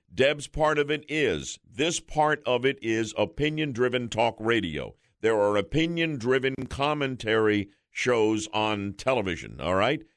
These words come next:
But the broadcast networks pride themselves on hyping up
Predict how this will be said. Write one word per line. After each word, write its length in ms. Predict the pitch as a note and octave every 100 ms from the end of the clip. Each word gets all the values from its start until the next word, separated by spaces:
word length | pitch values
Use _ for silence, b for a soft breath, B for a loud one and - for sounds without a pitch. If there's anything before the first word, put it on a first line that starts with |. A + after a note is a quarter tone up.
| b -
But 160 | A2
the 100 | A2
broadcast 680 | F2 C#3+ F#3 F3+ F3 E3 C#3
networks 420 | C#3+ B2 B2+ B2+
pride 720 | - - G#2+ E3 E3+ E3+ D3
themselves 840 | C#3+ D3+ C#3 - C3 B2 A2+ A2+
on 200 | G2 F2
hyping 440 | D2+ A2+ D#3+ D3+ B2
up 240 | A#2 -